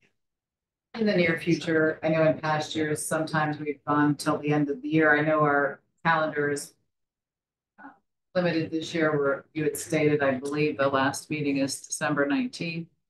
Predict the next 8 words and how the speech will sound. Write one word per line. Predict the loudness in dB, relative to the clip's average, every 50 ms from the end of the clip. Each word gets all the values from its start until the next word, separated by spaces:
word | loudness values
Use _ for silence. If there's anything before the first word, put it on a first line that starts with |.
| _ _ _ _ _ _ _ _ _ _ _ _ -2
So | 2 4 6 6 6 4 4 2
I, | 2 2 2 0 -2 -4 -6 -6 -4
I | -2 -2
would | 0 0 -2 -4 -6 -12 _ _ _ _ _ _ _ 2
greatly | 4 4 4 4 2 0 0 -2
appreciate | -4 -6 -6 -6 -6 -4 -2 0 2 2
it, | 2 2 2 0 -2
because | -4 -4 -2 2 2 4 4 2 0 -2 -6 -12